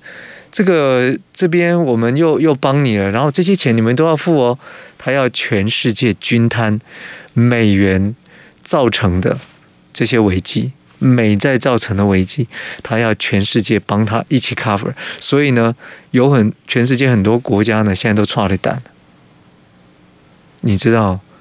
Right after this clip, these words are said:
所以这个经济呢是联动的。明天陈文茜来到我们节目中呢，我们就跟大家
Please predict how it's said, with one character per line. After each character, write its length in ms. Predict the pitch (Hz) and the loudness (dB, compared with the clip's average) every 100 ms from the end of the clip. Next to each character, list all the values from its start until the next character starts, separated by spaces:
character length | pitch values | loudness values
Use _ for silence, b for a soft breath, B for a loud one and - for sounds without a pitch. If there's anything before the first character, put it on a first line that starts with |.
| b b b b _ - | b b b b _ -12
所 180 | - 151 | -2 2
以 140 | 143 | 2
这 140 | 120 151 | 2 2
个 160 | 135 | 2
经 280 | - 135 131 | 2 2 2
济 200 | 143 123 | 4 4
呢 180 | 107 101 | 4 2
是 340 | - 120 95 - _ - | 0 0 -2 -4 _ -2
联 360 | 104 95 92 107 | 2 4 2 0
动 300 | 123 90 90 | -2 -2 -4
的。 160 | - - B B B B B B B - | -6 -8 B B B B B B B -2
明 160 | 117 127 | 2 4
天 480 | 139 143 143 147 | 4 2 2 2
陈 180 | 143 127 | 2 2
文 140 | 117 123 | 2 2
茜 200 | 139 123 | 2 2
来 160 | 107 | 0
到 360 | 101 117 110 104 113 - - _ _ - - B B B B | 0 2 2 0 -4 -18 -20 _ _ -20 -20 B B B B
我 80 | 123 | 0
们 140 | 107 | 2
节 120 | 107 110 | 2 2
目 120 | 113 | 2
中 240 | 113 113 | 2 2
呢， 220 | 110 104 127 B B B B B _ | 2 0 -2 B B B B B _
我 60 | - | -2
们 100 | 104 | 2
就 120 | 123 | 2
跟 180 | 120 113 | 2 0
大 140 | 113 | 0
家 380 | 113 113 131 123 | 0 0 -2 -6